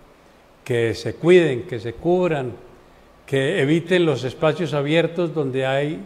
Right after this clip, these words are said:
esta dificultad, porque el aire está muy contaminado y está afectando a personas con comorbilidades,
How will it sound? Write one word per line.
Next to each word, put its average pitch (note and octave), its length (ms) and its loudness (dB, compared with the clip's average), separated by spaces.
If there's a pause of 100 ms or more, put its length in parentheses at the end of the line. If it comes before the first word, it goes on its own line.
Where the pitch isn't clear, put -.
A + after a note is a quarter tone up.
(180)
esta D3+ 260 -6
dificultad, C#3+ 920 -2 (520)
porque B2+ 280 -4
el B2+ 100 0
aire D#3 420 0
está - 300 -4
muy D#3+ 360 0
contaminado C3+ 840 -2 (500)
y B2 60 -4
está B2+ 180 -4
afectando C#3+ 500 0
a C3 80 -2
personas B2+ 460 -4
con A2+ 300 -6 (420)
comorbilidades, B2+ 1200 0